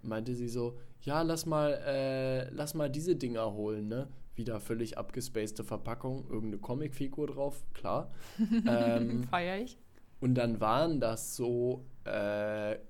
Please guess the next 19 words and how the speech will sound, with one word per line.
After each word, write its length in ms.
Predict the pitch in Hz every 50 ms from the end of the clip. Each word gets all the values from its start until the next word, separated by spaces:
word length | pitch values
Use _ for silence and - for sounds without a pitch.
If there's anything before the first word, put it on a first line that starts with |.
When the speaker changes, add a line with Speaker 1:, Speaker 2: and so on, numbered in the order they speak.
| - -
Speaker 1:
krossgebackene, 1700 | - - - - - 127 127 147 156 - - - - - 175 - - 135 120 123 127 - 185 175 170 170 165 165 165 165 165 160 160 160 - - - -
äh, 500 | 123 117 117 113 113 113 110 110 104 - - - - -
Algen 800 | - - 110 127 180 220 208 160 - 120 117 110 98 101 - - - -
sozusagen. 760 | - 110 107 101 - - 113 107 101 107 92 90 95 98 - -
Also 220 | 107 104 110 113
das 140 | 117 113 233
Speaker 2:
Uh, 80 | 240
Speaker 1:
waren, 240 | 240 214 - 170 143
Speaker 2:
okay. 320 | 170 175 - - 185 185 190
Speaker 1:
das 220 | 202 - - -
war 120 | 131 120 127 127
so 100 | 127 120
ein 100 | 123 117
Snack 580 | 107 - - - 127 120 127 151 - - - -
quasi. 560 | - - 104 92 92 95 98 101 113 131 339 -
Speaker 2:
Und 140 | 202 196
hat 100 | 214 226
das 160 | 208 214 208 -
geschmeckt? 640 | 196 185 - - 202 196 247 311 311 - - -